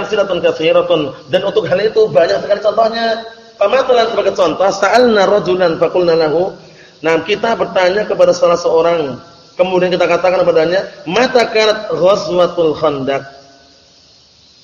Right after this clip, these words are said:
Kapan terjadinya perang Khandaq? Perang Khandaq itu perang apa? Ahzab sama saja. Ghazwatul Khandaq sama Ghazwatul Ahzab itu sama saja. Peperangan yang didatangi,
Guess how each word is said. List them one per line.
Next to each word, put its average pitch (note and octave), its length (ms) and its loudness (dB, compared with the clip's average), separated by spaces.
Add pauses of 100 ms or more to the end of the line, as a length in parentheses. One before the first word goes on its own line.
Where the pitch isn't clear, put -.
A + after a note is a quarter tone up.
(160)
Kapan G3+ 480 0
terjadinya E3 480 0
perang D#3+ 320 -4
Khandaq? C#3 400 -2 (720)
Perang D3 240 -2
Khandaq D3+ 560 -2
itu F3 120 2 (600)
perang E3 320 0
apa? E3 320 -2
Ahzab D3 400 0
sama D#3+ 240 -2
saja. C3+ 400 0 (560)
Ghazwatul C#3+ 480 -2
Khandaq D3 480 -2
sama D#3 240 -4 (320)
Ghazwatul D3+ 480 -2
Ahzab D3+ 560 -2
itu E3+ 80 -6
sama D#3 240 0
saja. B2+ 400 -6 (160)
Peperangan D#3+ 480 -2
yang E3+ 160 0
didatangi, D#3 800 0